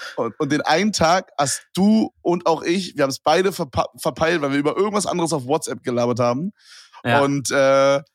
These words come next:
Speaker 1: und dann hast du's einfach am Morgen um acht Uhr hochgeladen. Da hast du mir dann so
Speaker 2: Mhm.
Speaker 1: um acht Uhr geschrieben,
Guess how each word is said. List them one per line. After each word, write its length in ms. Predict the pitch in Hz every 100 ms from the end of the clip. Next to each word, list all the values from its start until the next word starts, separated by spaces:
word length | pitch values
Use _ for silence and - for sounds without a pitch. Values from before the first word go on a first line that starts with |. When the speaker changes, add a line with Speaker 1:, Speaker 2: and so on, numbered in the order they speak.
| _ _
Speaker 1:
und 120 | - 139
dann 160 | 139
hast 180 | 151 151
du's 100 | 160
einfach 280 | 165 147 156
am 160 | 139
Morgen 400 | 135 147 160 165
um 160 | 139 135
acht 320 | - 165 -
Uhr 140 | 156 123
hochgeladen. 840 | 117 113 - 113 110 110 - 110 - _
Da 100 | 131
hast 120 | 127
du 40 | 135
mir 60 |
dann 100 | 131
so 80 | 139
Speaker 2:
Mhm. 80 | 131
Speaker 1:
um 40 |
acht 220 | 143 139
Uhr 100 | 160
geschrieben, 440 | 135 127 143 131